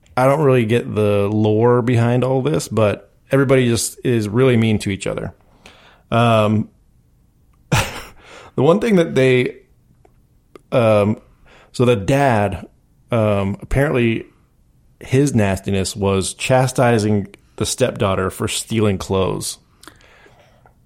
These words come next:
So, and that was, like,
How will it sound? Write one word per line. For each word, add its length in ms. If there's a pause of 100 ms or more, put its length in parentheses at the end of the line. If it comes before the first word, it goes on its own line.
(1040)
So, 520
and 220
that 240
was, 140
like, 240